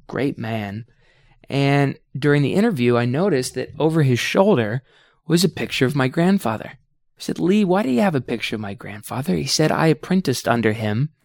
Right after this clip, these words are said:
at the local bilo, and I learned more about life watching the way your grandfather cut meat than I ever have before. And I realized that not only is my legacy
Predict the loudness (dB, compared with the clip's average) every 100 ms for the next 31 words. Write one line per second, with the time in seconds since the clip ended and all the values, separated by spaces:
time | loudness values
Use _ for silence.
0 | _ -6 -4 2 2 2 0 0 2 2
1 | 2 0 _ _ _ -2 0 2 2 4
2 | 2 2 2 2 2 2 2 2 0 -4
3 | _ _ 0 2 4 0 -4 2 2 2
4 | 0 2 2 4 4 2 2 0 0 0
5 | -2 -2 -4 -4 -2 0 0 0 _ _
6 | _ 0 2 2 4 2 0 -2 -4 0
7 | 0 -2 -10 _ _ -2 0 2 2 2
8 | 2 2 -2 -4 -6 -6 -10 _ 0 2
9 | 4 4 2 2 2 2 4 4 2 0
10 | -4 -8